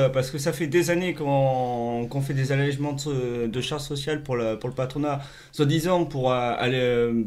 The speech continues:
pour améliorer la compétitivité des, euh, de, de, enfin, de, de la production française. Mais bon, qu'est-ce qu'on voit, euh, en, en termes de résultats, c'est, euh, c'est que dalle.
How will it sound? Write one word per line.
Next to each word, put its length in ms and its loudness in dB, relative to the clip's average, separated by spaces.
pour 140 -4
améliorer 460 4
la 100 0
compétitivité 880 -2
des, 320 0
euh, 240 -4
de, 320 -4
de, 440 -6
enfin, 220 -4
de, 280 -4
de 140 -6
la 60 -2
production 440 -2
française. 480 -2
Mais 100 2
bon, 160 4
qu'est-ce 220 -4
qu'on 160 0
voit, 300 0
euh, 840 0
en, 260 4
en 160 0
termes 160 4
de 40 6
résultats, 460 0
c'est, 260 2
euh, 240 2
c'est 140 -6
que 100 0
dalle. 300 -2